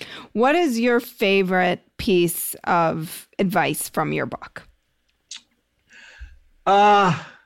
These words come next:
Speaker 2: oh my God, I have so many.
Speaker 1: Hmm.
Speaker 2: But you know what? You know, the one that popped in my head first was, and partially because I'm a dating and relationship coach, uh, one of my chapters,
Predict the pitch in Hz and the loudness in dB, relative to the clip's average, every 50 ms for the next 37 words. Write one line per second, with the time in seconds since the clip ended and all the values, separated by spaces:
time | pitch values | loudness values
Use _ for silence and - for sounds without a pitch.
0 | _ _ _ _ 185 208 202 190 165 139 156 147 147 151 143 160 160 156 160 143 | _ _ _ _ 2 2 4 4 2 2 2 4 4 4 4 2 0 0 -2 -2
1 | - 175 170 151 143 143 143 139 147 147 143 160 165 - - - - - 285 269 | -2 -2 -2 0 2 2 2 2 2 2 2 0 -2 -6 -10 -16 -6 -2 0 0
2 | 247 226 240 220 - 185 208 202 202 - - 233 233 247 262 277 226 - - 214 | 0 0 -2 -2 2 2 2 2 2 2 2 4 6 6 4 4 2 2 0 -2
3 | 196 196 214 196 208 202 175 202 156 151 196 247 277 311 262 - - - - - | 0 2 2 4 4 4 4 2 2 2 2 2 4 4 2 0 -2 -8 -10 -8
4 | - - 151 160 196 - - 160 156 151 143 135 127 123 110 - 117 110 113 107 | -2 0 2 2 2 0 -2 -2 -2 0 0 0 0 0 -2 -2 -2 -2 -2 -2
5 | 92 - - - 117 107 104 95 92 - - - - 117 110 110 - - 139 135 | -4 -8 -8 -4 -2 -2 0 -2 -2 -4 -6 -8 -6 -4 -4 -4 -2 -2 -2 -2
6 | 139 139 - 175 180 175 - - 156 131 120 - 123 110 107 107 104 95 92 107 | -2 -2 0 0 0 0 0 -2 0 0 0 0 0 0 0 0 0 0 0 2
7 | 104 101 101 101 95 92 92 90 92 95 101 - - 110 95 - - 139 87 - | 2 2 2 2 0 -2 -2 -2 -2 -2 -2 -2 -4 -4 -6 -6 -6 -10 -10 -8
8 | - 87 85 87 - - - _ - - - - - - - 147 143 147 147 156 | -8 -8 -8 -8 -10 -14 -18 _ -20 -20 -20 -20 -16 -6 -2 0 2 2 2 2
9 | 170 185 190 190 175 135 - - 147 135 135 131 - 139 123 107 117 | 2 2 4 2 2 0 0 0 0 0 0 0 0 0 0 0 -2